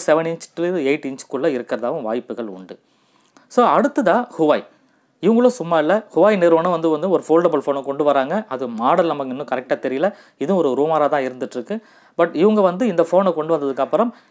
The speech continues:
எல்லாமே வந்து அனைத்து பிராண்டுமே ஒரு ஒரு ஃபோல்டபுள் ஃபோனை கொண்டு வந்ததா நமக்கு வந்துடுது. So, அடுத்ததா Huawei. Huawei நிறுவனம்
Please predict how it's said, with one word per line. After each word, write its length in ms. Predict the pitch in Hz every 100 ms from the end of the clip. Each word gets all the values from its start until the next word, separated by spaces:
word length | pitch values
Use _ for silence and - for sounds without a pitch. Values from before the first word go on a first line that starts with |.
| _
எல்லாமே 600 | 131 170 233 247 208 233
வந்து 400 | 185 165 226 -
அனைத்து 440 | 123 170 240 -
பிராண்டுமே 480 | 175 165 190 175 214
ஒரு 160 | 156 170
ஒரு 180 | 170 165
ஃபோல்டபுள் 300 | 160 170 143
ஃபோனை 180 | 127 127
கொண்டு 220 | 131 127
வந்ததா 340 | 135 123 127 190
நமக்கு 420 | 135 117 - - -
வந்துடுது. 400 | 104 101 92 - _ _ _
So, 160 | - 180
அடுத்ததா 580 | 143 202 - 226 208 -
Huawei. 260 | 151 131 - _ _ _ _ -
Huawei 240 | 190 254 285
நிறுவனம் 520 | 202 185 180 220